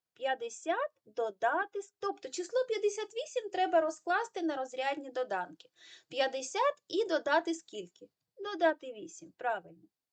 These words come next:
Нижче записуємо наступний вираз. Вісімдесят сім дорівнює.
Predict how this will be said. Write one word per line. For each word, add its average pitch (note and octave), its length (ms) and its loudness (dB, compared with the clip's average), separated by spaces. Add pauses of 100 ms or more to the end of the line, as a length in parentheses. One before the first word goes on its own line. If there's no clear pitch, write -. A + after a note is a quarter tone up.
(640)
Нижче F#4+ 400 -2
записуємо D#4 600 -4
наступний C4 500 -12
вираз. F#3 420 -10
Вісімдесят D#4+ 720 -2
сім F4+ 260 0
дорівнює. G#3 580 -2